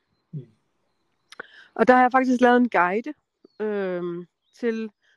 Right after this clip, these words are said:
Speaker 2: hvordan man laver sådan en skærehave, eller hvordan man kan lave blomster, som blomstrer fra det tidlige forår, fra maj måned og hen til slutningen af året.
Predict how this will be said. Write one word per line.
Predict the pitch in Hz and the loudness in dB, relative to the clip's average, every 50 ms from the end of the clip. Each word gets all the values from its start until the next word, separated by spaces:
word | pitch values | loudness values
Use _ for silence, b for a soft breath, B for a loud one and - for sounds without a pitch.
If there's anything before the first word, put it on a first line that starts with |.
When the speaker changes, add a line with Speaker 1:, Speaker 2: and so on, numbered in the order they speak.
| _ _ | _ _
Speaker 2:
hvordan | - 214 202 208 | -10 -6 -6 -6
man | 202 208 208 196 196 | -6 -6 -10 -10 -8
laver | 190 190 185 190 202 208 208 214 214 | -8 -8 -6 -6 -6 -6 -8 -10 -12
sådan | _ _ 220 202 | _ _ -14 -12
en | 190 185 | -12 -14
skærehave, | 180 _ _ 220 208 208 214 214 202 196 180 175 175 175 170 170 | -16 _ _ -10 -8 -8 -8 -10 -10 -12 -12 -12 -12 -14 -14 -12
eller | 165 160 156 | -12 -12 -14
hvordan | 147 170 175 180 | -14 -14 -14 -14
man | 190 190 185 180 | -12 -12 -14 -14
kan | - 190 180 | -14 -12 -10
lave | 185 185 185 185 185 _ _ _ _ _ _ _ _ _ _ | -10 -10 -10 -12 -14 _ _ _ _ _ _ _ _ _ _
blomster, | 262 277 277 269 - 269 | -8 -6 -6 -6 -10 -14
som | 247 - 247 226 220 | -12 -12 -12 -12 -10
blomstrer | 208 214 220 233 - _ 254 247 240 226 214 _ _ _ _ _ _ _ _ _ _ _ _ _ _ _ _ _ _ | -10 -12 -12 -12 -12 _ -8 -8 -8 -8 -12 _ _ _ _ _ _ _ _ _ _ _ _ _ _ _ _ _ _
fra | _ 214 202 190 190 | _ -12 -10 -10 -12
det | 185 202 202 _ | -14 -16 -20 _
tidlige | _ 262 262 247 262 254 | _ -16 -14 -14 -14 -16
forår, | 226 _ 233 226 233 226 220 208 | -12 _ -8 -8 -8 -8 -10 -12
fra | 208 - 220 | -12 -14 -14
maj | 214 214 220 226 | -12 -10 -10 -10
måned | 226 208 208 214 220 226 226 226 226 226 220 | -10 -12 -14 -12 -12 -12 -12 -12 -12 -14 -14
og | 214 214 202 | -14 -14 -12
hen | 196 208 208 - _ | -12 -14 -14 -14 _
til | _ _ 214 202 196 190 185 180 185 180 _ _ _ _ _ _ _ _ _ _ _ _ _ _ | _ _ -14 -12 -12 -12 -14 -16 -20 -20 _ _ _ _ _ _ _ _ _ _ _ _ _ _
slutningen | _ _ 240 226 - _ 226 214 196 185 180 | _ _ -10 -10 -8 _ -8 -8 -8 -8 -10
af | 175 156 | -12 -10
året. | 143 190 196 190 175 170 175 | -8 -6 -6 -6 -6 -8 -12